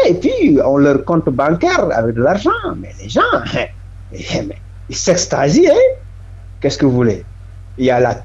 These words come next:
il y a la clim, c'est bien frais dedans. On dit ce qu'on veut. Hein ? Il y a l'immunité parlementaire. Hein ? C'est, c'est une assemblée de drianké. Aussi bien de drianké femmes que de drianké hommes, d'ailleurs.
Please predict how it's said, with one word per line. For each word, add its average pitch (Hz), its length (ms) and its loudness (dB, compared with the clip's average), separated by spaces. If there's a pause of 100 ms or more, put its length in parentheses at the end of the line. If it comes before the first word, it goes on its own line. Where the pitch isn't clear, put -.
(160)
il 147 80 0
y 135 40 6
a 120 60 6
la 123 160 2
clim, 359 640 4
c'est 117 220 0
bien 160 280 4
frais 466 640 2
dedans. 226 180 2 (760)
On 120 100 0
dit 160 220 4
ce - 80 -2
qu'on 453 160 4 (160)
veut. - 80 0 (1160)
Hein ? 110 200 0 (160)
Il 147 60 2
y 147 40 6
a 139 100 6
l'immunité 143 420 4
parlementaire. 147 600 0 (920)
Hein ? - 40 -2 (300)
C'est, 156 220 0
c'est 180 160 2
une 151 100 4
assemblée 117 460 0
de 113 40 -2
drianké. 359 540 4 (340)
Aussi 339 220 4
bien 269 120 4
de 190 100 6
drianké 160 500 4
femmes 359 320 2
que 175 80 2
de 147 60 2
drianké 160 400 2
hommes, 349 200 2
d'ailleurs. 120 220 2